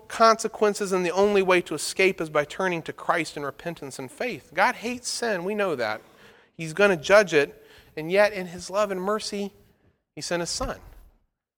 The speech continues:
And we're reminded we have to come back to the gospel, to the truth of Christ's death for us,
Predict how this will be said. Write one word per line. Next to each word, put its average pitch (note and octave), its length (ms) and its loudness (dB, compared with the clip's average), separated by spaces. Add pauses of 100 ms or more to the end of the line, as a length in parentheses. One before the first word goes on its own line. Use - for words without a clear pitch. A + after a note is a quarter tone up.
(380)
And E3+ 80 -4
we're F3+ 80 2
reminded F#3+ 500 0
we F#3+ 80 -6
have - 380 -4
to - 80 -6
come G3 240 -6
back F#3 280 0
to F#3+ 120 -10
the E3 80 -8
gospel, F3+ 520 2
to - 120 -12
the D3 100 -6
truth G#3+ 340 -2
of D3+ 100 -10
Christ's G3+ 320 2
death G3 280 6
for - 180 0
us, D3+ 220 6